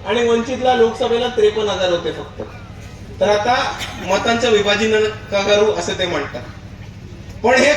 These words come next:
खोटं गणित आपल्या समोर मांडून काही फायदा होणार नाहीये. तुम्हाला खरं गणित ऐकायचं असेल तर मी सांगतो. सर्वात पहिली गोष्ट,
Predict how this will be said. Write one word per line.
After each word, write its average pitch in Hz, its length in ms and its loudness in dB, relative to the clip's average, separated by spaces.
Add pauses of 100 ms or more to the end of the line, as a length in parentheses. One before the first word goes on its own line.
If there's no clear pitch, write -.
(100)
खोटं 247 420 4
गणित 277 280 2
आपल्या 254 300 0
समोर 262 300 2
मांडून 247 380 0
काही 240 220 0
फायदा 214 340 2
होणार 220 300 2
नाहीये. 214 260 2
तुम्हाला 226 340 -2 (140)
खरं 214 220 2
गणित 220 280 2
ऐकायचं 208 440 0
असेल 220 180 -2
तर 220 60 -2
मी 208 160 -2
सांगतो. 147 420 -8 (1200)
सर्वात 262 440 4
पहिली 262 260 4
गोष्ट, 262 340 4